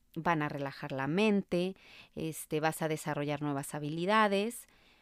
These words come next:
mm, también, eh, conocer actividades de manejo del estrés y, este, lo cual te va a permitir tener una mente en paz, ¿no?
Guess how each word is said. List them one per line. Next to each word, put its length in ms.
mm, 540
también, 520
eh, 200
conocer 480
actividades 920
de 120
manejo 360
del 200
estrés 680
y, 440
este, 680
lo 140
cual 260
te 100
va 80
a 80
permitir 600
tener 300
una 180
mente 480
en 180
paz, 360
¿no? 180